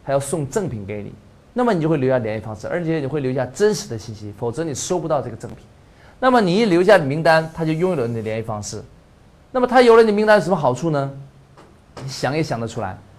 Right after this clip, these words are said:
他有了你的短信，他可以有了你的手机号码，可以发短信给你，有了你的Q Q号码，可以发Q Q消息给你，有了你的 email 邮箱，他可以发 email 电子邮件给你。所以呢，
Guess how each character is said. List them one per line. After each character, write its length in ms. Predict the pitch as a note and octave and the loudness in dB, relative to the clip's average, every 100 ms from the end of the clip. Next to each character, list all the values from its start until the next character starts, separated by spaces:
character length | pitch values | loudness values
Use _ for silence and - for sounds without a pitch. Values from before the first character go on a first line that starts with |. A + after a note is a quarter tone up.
| - - - | -20 -20 -2
他 160 | G#3+ | 4
有 260 | G#3+ D#3+ C3 | 4 4 4
了 80 | E3+ | 4
你 140 | D#3 | 2
的 140 | C3 C3+ | 2 2
短 260 | A#2+ A2 | 2 -2
信， 340 | A2+ G3+ - - - - _ - | 2 2 2 -6 -20 -20 _ -12
他 100 | E3 | -8
可 160 | C#3+ D3 | 0 2
以 260 | D3 B2+ A#2+ | 2 0 0
有 100 | C3 | 0
了 80 | |
你 60 | F3+ | 0
的 80 | F3 | 0
手 120 | C#3+ | -2
机 80 | C#3+ | 0
号 80 | E3+ | 2
码， 120 | A2+ | 2
可 80 | C#3 | 0
以 20 | |
发 220 | C#3 F3 | 4 4
短 120 | C3 | 2
信 160 | B2 D3 | -4 -6
给 180 | G#2+ G#2 | -4 -6
你， 120 | G2 - - - _ | -10 -18 -20 -20 _
有 120 | D3 | 2
了 80 | F#3 | 4
你 60 | F#3+ | 4
的 100 | F3+ | 2
Q 220 | G3 G#3 | 4 6
Q 20 | |
号 140 | G3+ F#3 | 8 6
码， 100 | C3 | 4
可 100 | D#3+ | 2
以 40 | |
发 180 | D#3+ D#3 | 2 0
Q 200 | D#3 E3+ | 0 -2
Q 40 | |
消 180 | D#3+ D#3 | 0 -2
息 120 | C#3+ | -2
给 160 | B2+ G2+ | -8 -12
你， 100 | G2 - - - - | -14 -20 -20 -12 0
有 140 | D3+ | 4
了 120 | G#3+ G3 C#3+ - - | 6 4 0 -8 -6
你 160 | D#3 | -2
的 80 | D3+ | 0
email 380 | E3 A3 A#3 G3+ | 0 2 4 6
邮 180 | G3 G3 | 8 8
箱， 220 | G3+ F#3 | 6 6
他 80 | F#3 | 4
可 60 | |
以 80 | E3 | 2
发 240 | E3 F#3+ | 6 6
email 340 | - G#3+ A3 F#3+ | 6 2 4 4
电 180 | A#3 F#3 | 4 4
子 120 | B2+ | 4
邮 120 | F3 | 4
件 220 | F#3+ D#3 | 4 2
给 140 | G#2+ G#2 | 0 -8
你。 120 | G2+ - - - - | -10 -18 -20 -20 -20
所 240 | - - B3+ | -4 6 8
以 160 | A3 | 8
呢， 300 | E3 E3+ E3+ | 4 4 4